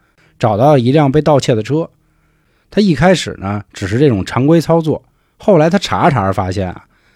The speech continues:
这个汽车丢失的时间和上面四起其中的一个命案有吻合。当时这个劲头来了，很快啊，动用了很多资源，就把这个偷车贼抓着了。这个偷车贼呢，叫史温尼。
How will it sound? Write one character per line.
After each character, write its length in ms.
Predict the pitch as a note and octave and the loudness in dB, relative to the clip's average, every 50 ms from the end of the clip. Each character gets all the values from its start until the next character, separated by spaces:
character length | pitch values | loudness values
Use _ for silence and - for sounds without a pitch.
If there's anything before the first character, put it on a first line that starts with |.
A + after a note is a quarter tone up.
| _ _ _ | _ _ _
这 140 | - - B3 | -4 -2 0
个 200 | F#3+ D3 A2 G#2 | 2 2 2 2
汽 280 | G#2 - - - G#3 F#3 | 0 -2 -2 0 0 0
车 200 | - G3+ G#3+ A3 | 2 4 2 2
丢 240 | G#3 - B3 A#3+ A#3 | 4 2 2 2 2
失 140 | - - | 0 2
的 100 | A#3 G#3 C#3 | 2 2 2
时 180 | - - G#2+ | 0 -2 -6
间 320 | G#2 A2+ A#2+ B2 B2+ C#3 - _ _ _ _ _ | -2 0 0 0 -2 -4 -10 _ _ _ _ _
和 280 | - - - C3+ E3 | -18 -6 -2 0 0
上 320 | E3+ - - - A#3+ G3+ C3+ | 0 0 0 0 2 2 2
面 140 | A#2+ C#3+ | 2 0
四 260 | C#3+ - - - F#3+ C#3+ | -2 -2 -4 -2 -2 -2
起 200 | A2 G2+ G2 F2+ | -2 -4 -8 -8
其 300 | - - - - B2+ D3 | -6 -6 -4 -2 -2 -2
中 200 | F#3 G#3+ G#3+ G3 | -2 0 0 0
的 60 | C3+ | 0
一 220 | G2+ F2+ F#2 A#2 D#3+ | 0 0 -2 0 2
个 80 | G#3 | 2
命 220 | F#3 E3 D3 B2 A#2+ | 4 4 2 2 0
案 220 | C3+ B2 - - _ _ _ _ _ _ _ | -2 -4 -6 -8 _ _ _ _ _ _ _
有 100 | B2 A2 | 0 2
吻 260 | A2+ A2+ G#2 F#2+ F2 | 2 2 2 0 -2
合。 220 | E2 F2 F2 E2+ - _ _ _ _ _ _ _ _ _ _ | -4 -8 -10 -10 -12 _ _ _ _ _ _ _ _ _ _
当 200 | - E3 F3+ F3 | 0 2 2 4
时 160 | C3+ C#3+ E3 | 4 4 4
这 80 | D3+ D#3 | 4 4
个 100 | D3+ D3+ | 2 2
劲 160 | C#3 C#3+ B2 | 0 0 -2
头 160 | A2 G#2+ A2+ | -2 -2 -2
来 220 | A#2 G#2+ E2+ F2 G2+ | -2 -4 -4 -4 -6
了， 120 | G#2+ - - _ _ _ _ _ _ _ _ | -8 -8 -12 _ _ _ _ _ _ _ _
很 360 | - - - A#2 A2 G2+ G2+ | -12 -4 -2 0 0 0 0
快 200 | - - F3+ E3 | 0 2 2 2
啊， 260 | A#2 F#2 F2 G2 G2+ G2+ | 2 0 -2 -4 -6 -6
动 220 | - - C3 B2 | -2 -2 0 0
用 120 | A#2+ A2+ A2 | 0 0 -2
了 40 | |
很 140 | G#2 - G2+ | -4 -4 -4
多 140 | G2 A2 A#2+ | -2 0 0
资 180 | A#2 A#2+ B2 A#2+ | 0 0 0 0
源， 200 | G#2 F2+ E2 - _ _ _ _ _ _ | 0 -2 -6 -10 _ _ _ _ _ _
就 140 | - C#3+ | -2 0
把 180 | B2 A2+ G2 F#2 | 0 2 0 0
这 60 | G2 | -2
个 80 | G#2+ G#2+ | -2 -2
偷 160 | - A#2 A#2 | 0 0 2
车 140 | A#2 A#2 A2+ | 2 2 2
贼 160 | G#2+ G2 G2 | 2 0 0
抓 280 | F2+ A#2 G#2 G2+ F#2+ F2 | 0 0 0 0 -2 -4
着 60 | D#2+ | -8
了。 60 | - _ _ _ _ _ _ _ _ _ _ _ _ _ _ _ _ _ | -12 _ _ _ _ _ _ _ _ _ _ _ _ _ _ _ _ _
这 120 | - G#3+ G3 | 0 2 2
个 80 | F#3 | 2
偷 180 | F3 - A3+ A3+ | 0 2 2 4
车 160 | G#3 A3 A3 | 4 4 4
贼 220 | F#3+ C3+ A2 A#2 | 4 4 4 4
呢， 240 | C#3+ D#3+ D3 A#2 G#2+ - | 4 4 2 0 -2 -4
叫 180 | - - C#3+ C3+ | -2 0 2 2
史 180 | B2 - - G#2+ | 2 0 0 0
温 180 | B2+ D#3+ E3+ | 2 2 2
尼。 240 | C3 A2 A2+ C#3 - | 0 0 -2 -4 -8